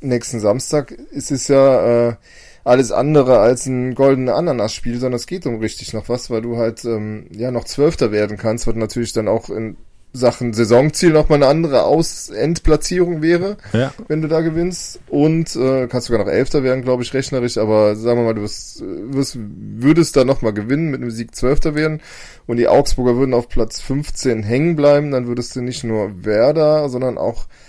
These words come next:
Speaker 1: Augsburg in der T-V-Tabelle überholen, was halt noch mal so rund roundabout fünf Millionen Euro für die nächste Saison bedeuten würden, was, wo man dann sagen muss, angesichts der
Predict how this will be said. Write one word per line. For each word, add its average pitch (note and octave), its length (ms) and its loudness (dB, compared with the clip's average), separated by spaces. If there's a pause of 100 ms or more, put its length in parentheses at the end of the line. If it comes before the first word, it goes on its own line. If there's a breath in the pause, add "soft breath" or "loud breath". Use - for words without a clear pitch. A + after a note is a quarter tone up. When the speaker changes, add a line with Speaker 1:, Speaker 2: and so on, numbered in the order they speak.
(400 soft breath)
Speaker 1:
Augsburg C#3+ 360 4
in C3+ 60 4
der B2 100 2
T-V-Tabelle A2 720 2
überholen, A2+ 600 0
was A#2 280 -2
halt A#2 180 -2
noch A2+ 140 -6
mal G#2+ 160 -4
so G#2 100 -8
rund A#2+ 380 -6 (260)
roundabout A#2 440 0
fünf - 300 -10
Millionen A2+ 380 -2
Euro C3 300 -2
für - 160 -10
die A#2 80 -6
nächste A2+ 300 -6
Saison C3 260 -4
bedeuten G#2 500 -4
würden, A#2 380 -8
was, - 420 -12 (640 soft breath)
wo A#2 60 -6
man A#2 80 2
dann A#2 100 2
sagen B2 280 4
muss, C3 180 0
angesichts A#2+ 480 0
der A2 580 6